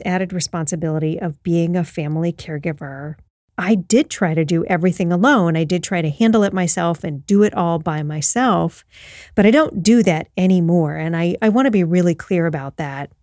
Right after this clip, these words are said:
One of the things that I have accepted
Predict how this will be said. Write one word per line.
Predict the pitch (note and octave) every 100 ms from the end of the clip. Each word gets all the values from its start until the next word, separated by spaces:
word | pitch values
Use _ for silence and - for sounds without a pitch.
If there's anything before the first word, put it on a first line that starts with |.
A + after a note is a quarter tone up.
| _ _ _ -
One | A#3 E4 F#4+
of | F#4
the | G#3
things | - E3 E3
that | -
I | F3
have | F3 - - G3+ G3+ G#3 G#3 G#3 -
accepted | - F#3+ - - F3+ - F#3+ F3 E3 D#3 F#3